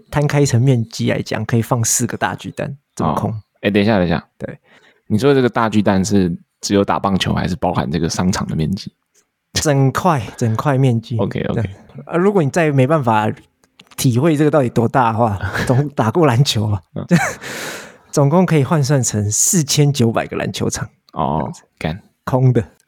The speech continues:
Speaker 1: 我后来去查一下这个美国这个法律，就是办公室的这个法规，看有没有建议这个每个人个人办公空间要多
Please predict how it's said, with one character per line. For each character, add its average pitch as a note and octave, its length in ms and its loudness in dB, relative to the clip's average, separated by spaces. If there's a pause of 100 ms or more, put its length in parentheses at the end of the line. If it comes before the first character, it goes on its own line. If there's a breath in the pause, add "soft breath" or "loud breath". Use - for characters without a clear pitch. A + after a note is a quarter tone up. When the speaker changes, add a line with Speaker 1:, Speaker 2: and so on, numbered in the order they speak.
(140)
Speaker 1:
我 C#3+ 100 0
后 E3 80 2
来 E3+ 100 2
去 F#3 80 2
查 B2+ 260 0
一 - 20 0
下 D3 160 0
这 C#3 140 2
个 B2+ 120 4
美 A#2+ 200 2
国 A2+ 260 0
这 B2+ 80 2
个 C3 120 4
法 G#2 240 -2
律， A2 360 0
就 C3 120 0
是 B2+ 80 4
办 C3 200 -2
公 A#2 220 2
室 A#2 200 -2
的 G#2 60 -2
这 A2+ 80 0
个 A2 80 0
法 G#2 320 -6
规， G#2+ 220 -4
看 C3 180 -2
有 G#2+ 60 0
没 A2 140 0
有 G#2+ 80 0
建 A#2+ 280 0
议 A#2+ 280 0 (600 soft breath)
这 A#2 120 0
个 - 420 -4
每 A#2 180 -2
个 A#2 120 -2
人 A2 420 0
个 D#3+ 180 4
人 A2 220 0
办 A#2 180 -2
公 A2 200 -2
空 A2 200 0
间 G#2+ 200 -2
要 G#2+ 100 -2
多 - 140 -12